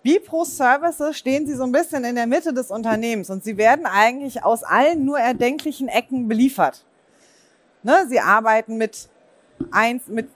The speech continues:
mit einer Orga-Direktion oder einem Provisionsbereich zusammen, wenn Sie Ihrem Makler Abrechnung geben wollen. Sie haben die Drucksysteme, wenn Sie da irgendwelche Dokumente brauchen.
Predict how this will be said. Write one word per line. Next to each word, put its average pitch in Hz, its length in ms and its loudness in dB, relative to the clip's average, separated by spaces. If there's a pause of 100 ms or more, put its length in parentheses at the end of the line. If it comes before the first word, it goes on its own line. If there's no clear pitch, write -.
mit 226 240 -4
einer 202 140 2
Orga-Direktion 220 920 0
oder 202 380 4
einem 208 220 -4
Provisionsbereich 233 1000 -2
zusammen, 190 380 -4
wenn 202 140 -2
Sie 233 100 -6
Ihrem 233 140 -2
Makler 226 380 0
Abrechnung 214 580 -2
geben 180 360 -6
wollen. 160 440 -2
Sie 202 120 -4
haben 240 180 0
die 269 100 -4
Drucksysteme, 226 720 -2
wenn 214 160 -2
Sie 226 80 -8
da 220 240 4
irgendwelche 233 460 -2
Dokumente 277 560 -2
brauchen. 170 680 0